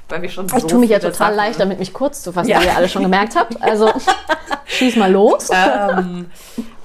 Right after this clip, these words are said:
Speaker 1: ist einfach, was würdest du Frauen da draußen so als Shoutout so mitgeben wollen?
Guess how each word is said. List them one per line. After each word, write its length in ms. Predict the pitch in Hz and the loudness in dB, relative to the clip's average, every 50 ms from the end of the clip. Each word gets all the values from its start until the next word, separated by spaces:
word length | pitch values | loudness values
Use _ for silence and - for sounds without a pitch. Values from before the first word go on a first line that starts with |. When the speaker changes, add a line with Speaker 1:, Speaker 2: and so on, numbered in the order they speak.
| - - _ - | -20 -20 _ -6
Speaker 1:
ist 300 | - 196 196 - - - - - | -4 -4 -4 -4 -8 -12 -10 -6
einfach, 380 | - 185 196 185 190 190 190 190 | -4 -4 -4 0 -2 -2 0 0
was 180 | 190 190 190 - | -2 -2 -2 -2
würdest 300 | 220 190 240 - - - - | -4 -4 -4 -4 -6 -8 -10
du 420 | 185 190 190 208 220 226 233 226 220 220 - - - | -10 -8 -4 0 2 4 4 4 2 0 -2 -4 -10
Frauen 960 | - - - - - - 160 175 175 190 208 202 196 190 190 185 185 185 - - - - - - - - | -18 -20 -20 -18 -12 -10 -6 -4 -4 -4 -4 -4 -6 -6 -4 -6 -6 -8 -12 -18 -20 -20 -20 -20 -12 -8
da 120 | - 180 | -6 -6
draußen 560 | 180 180 - 156 151 156 165 170 - - 160 160 151 151 147 - - - | -6 -4 -2 0 0 0 0 -2 -8 -14 -14 -14 -12 -10 -8 -8 -6 -6
so 160 | - 160 156 | -6 -8 -8
als 200 | - 160 160 - | -8 -8 -8 -10
Shoutout 540 | - - - 156 160 170 - - 135 143 147 | -10 -8 -6 -4 -4 -4 -4 -6 -6 -6 -8
so 360 | - - 156 151 147 147 147 147 - - | -12 -12 -12 -12 -12 -14 -14 -16 -16 -10
mitgeben 600 | - 175 175 - - - 139 143 139 139 135 135 | -10 -10 -8 -10 -14 -14 -12 -12 -12 -12 -14 -12
wollen? 380 | - 135 139 151 - - - - | -10 -10 -10 -10 -10 -14 -16 -18